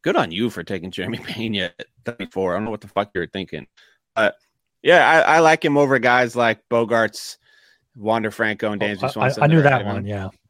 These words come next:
Speaker 1: Yeah, <laughs> so I, I, I think this only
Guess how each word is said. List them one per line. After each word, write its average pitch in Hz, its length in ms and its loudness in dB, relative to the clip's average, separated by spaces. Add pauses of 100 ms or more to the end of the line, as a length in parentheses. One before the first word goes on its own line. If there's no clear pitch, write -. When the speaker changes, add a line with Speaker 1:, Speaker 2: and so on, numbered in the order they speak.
(680)
Speaker 1:
Yeah, 95 300 -2
<laughs> - 20 -8
so 110 400 0 (380)
I, 131 180 4
I, 117 260 4 (640)
I 127 140 4
think 165 360 0
this 135 300 -2
only 127 640 2